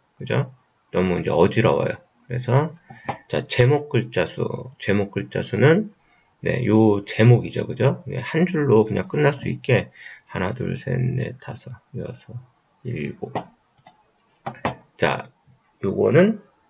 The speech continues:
열둘로 해보겠습니다. 열둘.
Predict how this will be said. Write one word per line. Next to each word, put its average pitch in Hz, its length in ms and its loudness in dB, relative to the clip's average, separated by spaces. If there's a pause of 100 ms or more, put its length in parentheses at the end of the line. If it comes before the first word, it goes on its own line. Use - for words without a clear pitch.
(1600)
열둘로 104 1400 0
해보겠습니다. - 720 -18
열둘. - 800 -2